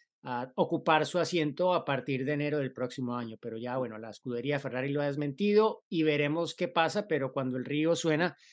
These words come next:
piedras lleva, como dicen. El caso es que eso de, de Haas creo que fue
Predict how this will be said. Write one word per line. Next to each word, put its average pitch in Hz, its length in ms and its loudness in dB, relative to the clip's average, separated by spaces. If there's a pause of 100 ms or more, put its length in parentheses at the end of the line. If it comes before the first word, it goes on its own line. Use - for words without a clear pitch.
(140)
piedras 156 380 6
lleva, 135 280 4
como 123 240 -4
dicen. 123 380 -4 (340)
El 147 140 -2
caso 175 240 2
es 202 100 -4
que 208 480 2
eso 180 320 0
de, 165 260 4
de 139 140 -2
Haas 151 380 0
creo 165 160 -4
que 175 120 -4
fue 170 420 2